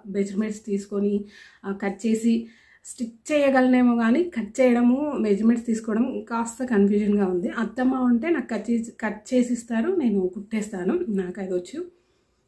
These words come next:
So, అదనమాట. నాకు చాలా ఇష్టం స్టిచ్చింగ్, అలా నేర్చుకున్నాను. ఆ, but ఇప్పుడైతే నేను ఆ క-,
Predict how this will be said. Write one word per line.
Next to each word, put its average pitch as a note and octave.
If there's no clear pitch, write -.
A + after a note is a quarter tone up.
So, -
అదనమాట. A3
నాకు D#4+
చాలా C4
ఇష్టం A3+
స్టిచ్చింగ్, A#3
అలా F#3
నేర్చుకున్నాను. F#3
ఆ, F3+
but F#3+
ఇప్పుడైతే G3+
నేను A3
ఆ G3+
క-, F#3+